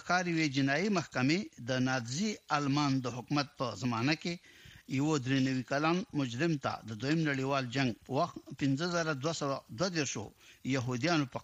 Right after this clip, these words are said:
قتل کې د مرستې په جرم د دوو کالو د بند سزا واوروله. مجرم چې په یو ویلچیر کې محکمې ته راوستل شوی، د قاضي لخوا د فیصلې د اورېدو په وخت یې مخ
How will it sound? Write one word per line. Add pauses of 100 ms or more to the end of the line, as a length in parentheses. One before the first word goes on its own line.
قتل (100)
کې (260)
د (180)
مرستې
په
جرم (360)
د (100)
دوو (100)
کالو
د
بند
سزا (140)
واوروله. (240)
مجرم (460)
چې
په (120)
یو (180)
ویلچیر
کې (140)
محکمې
ته (240)
راوستل
شوی،
د (140)
قاضي
لخوا (360)
د (200)
فیصلې
د
اورېدو
په
وخت
یې (100)
مخ